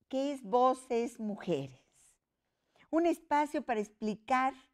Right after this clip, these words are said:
compartir y para darles voz a aquellas que necesitan ser escuchadas,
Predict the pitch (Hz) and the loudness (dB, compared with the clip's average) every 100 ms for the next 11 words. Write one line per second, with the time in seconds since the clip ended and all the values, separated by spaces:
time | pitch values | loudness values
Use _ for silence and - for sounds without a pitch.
0 | _ _ _ _ _ _ _ _ _ _ | _ _ _ _ _ _ _ _ _ _
1 | _ _ _ _ _ _ - 233 208 220 | _ _ _ _ _ _ -2 -2 2 0
2 | 202 - 240 254 302 - _ _ _ _ | 0 -2 -4 -4 -6 -16 _ _ _ _
3 | _ _ _ - 220 208 208 214 247 254 | _ _ _ -10 -4 -2 0 2 2 0
4 | 254 - 185 226 240 240 - _ _ _ | -6 -8 0 0 0 -4 -20 _ _ _
5 | _ _ _ - 180 190 262 269 226 226 | _ _ _ -12 -10 -6 -4 -4 -2 -4
6 | 285 _ _ _ _ _ _ _ _ _ | -6 _ _ _ _ _ _ _ _ _
7 | 202 196 185 180 170 _ _ _ _ _ | 0 4 4 2 -4 _ _ _ _ _
8 | - 196 190 190 190 - 240 233 220 214 | -12 -8 -8 -8 -10 -8 -10 -8 -8 -8
9 | 208 196 165 - - 160 - 214 214 202 | -8 -8 -8 -12 -14 -14 -4 2 2 2
10 | 214 226 | -6 -8